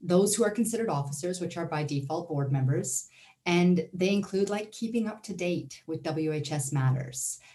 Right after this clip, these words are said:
Um, and that's internally and externally. And that's important 'cause, uh,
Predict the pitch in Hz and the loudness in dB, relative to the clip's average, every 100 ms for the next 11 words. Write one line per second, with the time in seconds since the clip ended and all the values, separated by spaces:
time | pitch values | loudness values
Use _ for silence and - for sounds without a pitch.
0 | - 160 160 202 226 226 - 226 226 - | -8 -4 0 0 0 -2 0 -2 -2 -4
1 | 226 254 254 262 233 202 202 - - 196 | -4 -2 0 0 0 -2 -2 -4 -2 2
2 | 180 139 135 147 139 175 175 160 156 151 | 2 4 6 4 0 -2 0 -2 -2 -6
3 | 147 139 - 147 139 135 | -8 -8 -8 -6 -4 -4